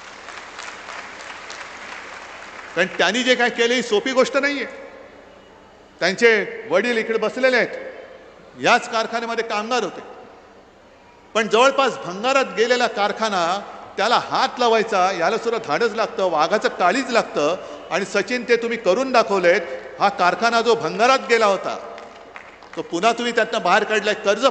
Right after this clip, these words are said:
फेडायला लागलेलं आहे, जवळपास कर्ज फेडतात. आणि ज्या काय मंजुऱ्या तुम्हाला अजूनही मिळालेल्या नसतील, आपलं सरकार येऊ द्या, तुम्हाला या कारखान्याला जी मंजुरी पाहिजे ते दिल्याशिवाय राहत नाही, हे मी तुम्हाला सगळ्यांना वचन देतोय.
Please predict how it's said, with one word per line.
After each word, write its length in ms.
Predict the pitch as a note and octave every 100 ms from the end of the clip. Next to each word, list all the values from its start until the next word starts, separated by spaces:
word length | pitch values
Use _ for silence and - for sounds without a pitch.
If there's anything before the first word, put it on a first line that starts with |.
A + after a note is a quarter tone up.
| -
फेडायला 260 | A3+ A#3+
लागलेलं 320 | A3+ A3 G#3+ G#3+
आहे, 80 | G3+
जवळपास 360 | A3+ A3+ A#3
कर्ज 200 | A3 A3 -
फेडतात. 460 | F#3+ F#3+ A#3 A3+ G3 - - - - - - - - - - - - - - - - -
आणि 120 | F#3+
ज्या 260 | D#3 A#3
काय 200 | C4 D4+
मंजुऱ्या 420 | C#4+ C4+ C4 C4+ C4+
तुम्हाला 560 | C4+ B3+ B3 A#3 G3+ - - - - - - -
अजूनही 320 | E3 G3 C4+
मिळालेल्या 480 | A#3 A3 C4+ C4+ C4
नसतील, 760 | A#3+ A#3+ - A#3+ G#3+ D3+ - - - - - - - - - - -
आपलं 320 | E3 - A#3+
सरकार 380 | - A3 A3+ A#3
येऊ 160 | A3
द्या, 120 | A3 A3+
तुम्हाला 380 | A3 G#3+ A3
या 140 | G#3 G#3+
कारखान्याला 560 | G#3+ G3 G#3 G#3+ G#3+
जी 200 | F#3+ G#3
मंजुरी 340 | G3+ G3 G3 G3+
पाहिजे 300 | G#3 G3 G#3
ते 60 |
दिल्याशिवाय 380 | F#3 G3 G3 F#3+
राहत 300 | B2+ C#3 G3 G#3+ G#3
नाही, 220 | F#3 F3 - F#3
हे 100 | G#3
मी 80 |
तुम्हाला 240 | G#3 G3+ F#3+
सगळ्यांना 360 | F#3+ F#3 F3+
वचन 260 | D#3+ E3 D3+
देतोय. 260 | B2+ G#2